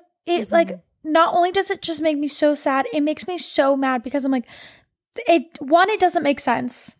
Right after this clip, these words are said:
Speaker 1: It doesn't make sense. And it undermines, in my opinion, it undermines
Speaker 2: Their
Speaker 1: the
Speaker 2: relationship.
Speaker 1: beautiful relationship that
Speaker 2: Mm-hmm.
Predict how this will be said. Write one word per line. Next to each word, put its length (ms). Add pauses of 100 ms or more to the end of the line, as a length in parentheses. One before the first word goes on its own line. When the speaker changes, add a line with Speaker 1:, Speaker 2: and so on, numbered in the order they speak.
Speaker 1:
It 180
doesn't 400
make 200
sense. 320
And 140
it 180
undermines, 1300 (380)
in 100
my 160
opinion, 380
it 80
undermines 460
Speaker 2:
Their 80
Speaker 1:
the 60
Speaker 2:
relationship. 480
Speaker 1:
beautiful 500
relationship 640
that 260
Speaker 2:
Mm-hmm. 160